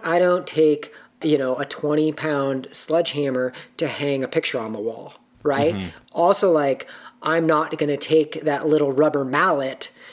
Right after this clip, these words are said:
Speaker 1: you know, to go split wood, right? I mean, I c-, sort of think footwear is actually pretty similar. Like, I, generally speaking, I choose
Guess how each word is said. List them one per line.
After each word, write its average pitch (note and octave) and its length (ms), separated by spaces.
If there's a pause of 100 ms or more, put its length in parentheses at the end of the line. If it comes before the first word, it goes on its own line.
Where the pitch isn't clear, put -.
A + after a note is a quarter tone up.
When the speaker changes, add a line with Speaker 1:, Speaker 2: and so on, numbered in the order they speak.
Speaker 1:
you D3+ 120
know, C#3 100
to - 100
go C#3 140
split - 400
wood, C3 420 (540)
right? C3+ 260
I D#3+ 40
mean, C#3+ 240 (180)
I D#3 200
c-, - 200
sort F#3+ 220
of - 60
think C#3+ 220
footwear C#3+ 580
is B2+ 100
actually C3 720 (280)
pretty E3+ 220
similar. D3+ 640 (300)
Like, C3+ 260
I, D3+ 460
generally E3 600
speaking, C#3+ 640
I D3 200
choose C#3+ 720